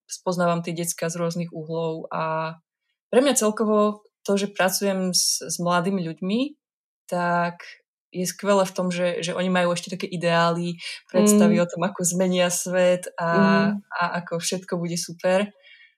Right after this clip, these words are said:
Speaker 1: A veľmi ma to povzbudzuje, že nie sú takí ubití, strhaní životom.
Speaker 2: Mhm.
Speaker 1: Takže
Speaker 2: Mhm.
Speaker 1: toto mám na to najradšej.
Speaker 2: Mhm. A máš aj nejaký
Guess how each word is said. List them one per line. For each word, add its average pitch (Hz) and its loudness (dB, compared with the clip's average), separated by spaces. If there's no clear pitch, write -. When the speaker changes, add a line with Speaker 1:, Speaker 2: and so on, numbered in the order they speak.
Speaker 1:
A 170 2
veľmi 185 0
ma 170 -2
to 170 -8
povzbudzuje, 156 -6
že 165 -6
nie 175 -2
sú 180 -6
takí 180 -6
ubití, 180 -4
strhaní 175 -4
životom. 175 -2
Speaker 2:
Mhm. 208 0
Speaker 1:
Takže 180 0
Speaker 2:
Mhm. 196 -4
Speaker 1:
toto 180 -2
mám 165 -2
na 165 -2
to 160 -12
najradšej. 160 -8
Speaker 2:
Mhm. 208 0
A 196 8
máš 208 6
aj 302 4
nejaký 220 2